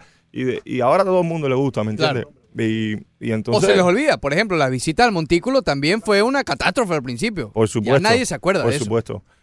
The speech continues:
Speaker 1: Y es este mismo de los strikes, esto mismo de, de los lanzadores que, que, que,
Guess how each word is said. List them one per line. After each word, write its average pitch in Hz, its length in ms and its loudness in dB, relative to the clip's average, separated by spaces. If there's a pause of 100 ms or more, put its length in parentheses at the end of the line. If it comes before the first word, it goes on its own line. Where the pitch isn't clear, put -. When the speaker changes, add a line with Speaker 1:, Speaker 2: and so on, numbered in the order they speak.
(160)
Speaker 1:
Y 135 180 4
es 175 200 4
este 196 280 4
mismo 175 560 2
de 135 120 -2
los 131 160 2
strikes, 156 480 2
esto 139 200 -4
mismo 139 340 -2
de, 113 260 0 (480)
de 120 240 2
los 117 220 2
lanzadores 120 1080 0
que, 110 500 -4
que, 107 320 -4 (420)
que, 98 500 -6